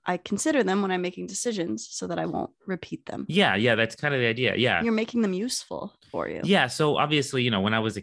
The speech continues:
Speaker 2: kid and I would make these, I, I make these mistakes, but, like, the way that I was, not to victim blame myself necessarily, but
Speaker 1: No, let's victim blame.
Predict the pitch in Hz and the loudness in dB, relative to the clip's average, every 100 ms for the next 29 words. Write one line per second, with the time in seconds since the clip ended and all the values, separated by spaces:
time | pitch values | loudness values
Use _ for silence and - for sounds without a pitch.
0 | - 110 95 90 87 87 87 90 - 90 | -4 0 0 0 -2 -4 -4 -6 -6 -6
1 | 90 85 - - _ - - 98 92 98 | -4 -4 -8 -14 _ -8 -6 -4 -4 -2
2 | 92 85 95 80 78 - 98 - - 101 | -4 -8 -12 -14 -12 -2 -2 -2 -4 -2
3 | 98 - _ _ 123 139 147 151 139 117 | -2 -4 _ _ -2 2 4 4 4 4
4 | 110 123 110 98 98 - - 98 82 - | 4 4 4 2 -2 -12 -10 -8 -8 -4
5 | 117 107 - 104 92 87 82 85 82 - | -2 -2 -2 -4 -2 -2 -2 -4 -8 -8
6 | 82 - 80 98 - 85 80 80 87 85 | -10 -10 -12 -12 -4 -4 -2 -4 -4 -2
7 | 87 320 311 294 - 180 - - - | -2 0 0 0 -4 -6 -10 -14 -14